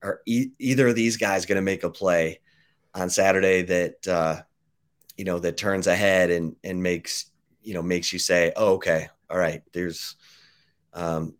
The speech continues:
you know, they're comfortable enough where if, if they had to play, it's not, it's not, uh, a massive drop off. So, um, you know, that's, that's a, if, if you, if you're nitpicking concerns about this football team,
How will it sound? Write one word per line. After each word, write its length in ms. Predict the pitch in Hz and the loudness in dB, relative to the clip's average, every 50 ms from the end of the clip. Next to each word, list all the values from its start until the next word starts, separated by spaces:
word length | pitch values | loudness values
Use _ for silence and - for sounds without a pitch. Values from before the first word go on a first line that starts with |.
| _ _ _ _ | _ _ _ _
you 80 | - 90 | -12 -8
know, 80 | 92 82 | -6 -2
they're 140 | 92 98 | -2 -2
comfortable 480 | - - 123 107 98 110 95 98 95 95 | -2 0 0 0 0 0 0 2 2 2
enough 580 | 95 95 92 90 90 87 - - - - - _ _ _ | 2 2 2 2 2 2 0 -4 -16 -20 -20 _ _ _
where 320 | - 101 95 90 90 90 | -8 -4 -2 0 0 0
if, 160 | 82 - - _ _ - | -2 -6 -10 _ _ -16
if 140 | 95 90 | -10 -4
they 140 | - 95 92 | 0 0 0
had 260 | 87 - 101 98 92 | 2 2 0 0 2
to 100 | 95 95 | 0 -2
play, 680 | - - - - 95 95 98 95 90 82 82 85 92 - _ _ _ _ _ _ _ _ | -2 -4 -6 -2 2 2 4 4 4 4 2 0 -4 -8 _ _ _ _ _ _ _ _
it's 200 | - 85 - - | -16 -12 -8 -4
not, 380 | 95 98 92 87 85 80 - - _ _ _ | -2 0 0 0 0 -2 -6 -10 _ _ _
it's 260 | - 78 - - - | -20 -18 -16 -12 -6
not, 380 | 101 92 87 87 80 - - - | -4 -4 -4 -4 -6 -8 -4 -2
uh, 300 | 92 90 87 85 82 78 - | 0 0 2 0 -2 -4 -6
a 80 | 98 87 | -8 -8
massive 520 | 87 90 90 90 90 92 - - 87 85 | -4 -4 -2 0 0 -2 -2 -4 -6 -6
drop 480 | - - 80 90 90 92 95 - - 98 | -8 -8 -4 -2 -2 -2 -2 -2 0 0
off. 260 | 87 78 80 78 - | 0 0 -2 -6 -6
So, 380 | - - 107 92 90 85 - - _ - - - - - - _ _ - | -2 2 4 4 4 4 0 -6 _ -20 -20 -20 -20 -20 -20 _ _ -4
um, 440 | 101 98 95 95 92 90 85 - - _ _ _ _ _ _ _ _ _ _ - | 0 2 2 2 2 0 -2 -4 -8 _ _ _ _ _ _ _ _ _ _ -6
you 100 | - 123 | 0 2
know, 100 | 117 101 | 2 4
that's, 420 | 101 110 120 120 - - - - - - | 4 4 4 4 2 2 0 -2 -4 0
that's 240 | - 107 113 - 127 | 2 2 2 4 4
a, 260 | 120 117 117 110 - - _ _ _ - | 4 4 2 2 -2 -8 _ _ _ -8
if, 220 | 123 117 113 - - | -8 -8 -6 -6 -4
if 160 | 127 123 - | -4 -4 -2
you, 280 | 113 117 113 113 113 110 - _ _ _ _ _ - | 0 0 0 0 0 -4 -10 _ _ _ _ _ -10
if 100 | 98 92 | -6 -2
you're 120 | 104 107 | 0 2
nitpicking 580 | 117 147 180 - - - 185 170 165 156 147 - | 4 4 4 4 4 0 0 0 2 0 0 2
concerns 480 | 135 123 120 - 120 123 131 131 127 | 2 0 2 2 2 2 2 0 2
about 180 | 123 117 110 107 | 2 2 2 2
this 160 | 110 104 - | 0 -4 -4
football 400 | - - 110 110 - 120 120 123 | -2 -4 -4 -2 0 0 0 0
team, 440 | 123 - 131 127 123 123 123 123 | 0 -2 -2 0 0 0 -2 -4